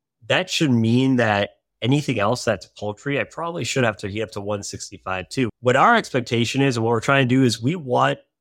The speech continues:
the employee to be able to generate that question in their mind and then ask that question to their leadership. Because the more questions like that and the more things that are being brought up, that is creating the demand for a food safe culture.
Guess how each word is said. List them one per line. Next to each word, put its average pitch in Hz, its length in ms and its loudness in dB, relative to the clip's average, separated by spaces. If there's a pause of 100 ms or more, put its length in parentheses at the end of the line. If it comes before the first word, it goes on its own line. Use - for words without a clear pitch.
(220)
the 107 420 -8 (300)
employee 120 520 0
to - 140 -4
be 110 120 -4
able 113 120 0
to 104 60 0
generate 107 880 0
that 101 260 -4
question 113 360 -4
in 107 160 -8
their 98 100 -6
mind 101 560 -4 (760)
and 123 160 4
then 123 220 2 (140)
ask 160 340 -2
that 101 200 -2
question 110 600 -2 (380)
to 113 180 -4
their 104 160 0
leadership. 113 640 -2 (420)
Because 127 600 0 (180)
the - 60 -6
more 165 260 2
questions 147 460 -2
like 117 160 -2
that 127 140 2
and 123 80 2
the 110 40 -2
more 120 220 0
things 123 240 2
that 117 80 0
are 101 80 -2
being 110 260 -6
brought 104 320 -2
up, 117 300 -4 (320)
that 151 120 2
is 156 120 2
creating 120 480 0
the 101 180 -8
demand 104 600 -2 (100)
for 113 200 2
a 98 80 -4
food 104 280 -10
safe 95 380 -8
culture. - 500 -14